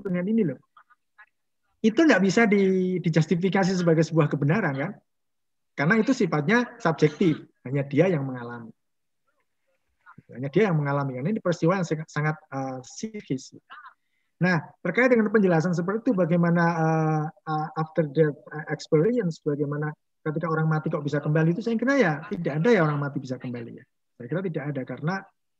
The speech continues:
kalau sudah mati ya, ya sudah mati. Kalaupun dia hidup kembali, tentu dia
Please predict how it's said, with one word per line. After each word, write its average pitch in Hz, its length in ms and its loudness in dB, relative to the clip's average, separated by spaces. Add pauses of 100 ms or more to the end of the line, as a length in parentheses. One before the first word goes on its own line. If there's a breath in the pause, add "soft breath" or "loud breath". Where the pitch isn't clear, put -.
(300)
kalau 147 160 -2
sudah 143 240 -4
mati 131 400 -6
ya, 123 320 -8
ya 117 80 -14
sudah 170 320 -6
mati. 139 400 -8 (640)
Kalaupun 196 480 2
dia 185 320 4
hidup 170 240 2
kembali, 240 320 4
tentu 220 320 2
dia 254 320 4